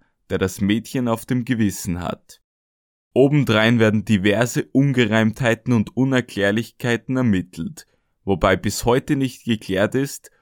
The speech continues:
ob manche davon ein Puzzleteil zur Lösung dieses spektakulären Kapitalverbrechens sind oder nicht.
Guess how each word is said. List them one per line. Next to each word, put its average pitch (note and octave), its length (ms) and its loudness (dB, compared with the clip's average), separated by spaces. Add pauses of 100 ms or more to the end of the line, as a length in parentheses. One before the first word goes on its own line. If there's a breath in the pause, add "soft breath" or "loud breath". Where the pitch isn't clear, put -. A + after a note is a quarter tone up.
ob - 220 -8
manche G#2 420 0
davon G2+ 360 -2
ein F2+ 120 -4
Puzzleteil C3 680 -6
zur F2+ 160 -2
Lösung G#2+ 420 -2
dieses F#2 340 -6
spektakulären G#2+ 920 -6
Kapitalverbrechens G#2 1300 -4
sind G#2+ 320 -4
oder C3 240 -2
nicht. - 480 -6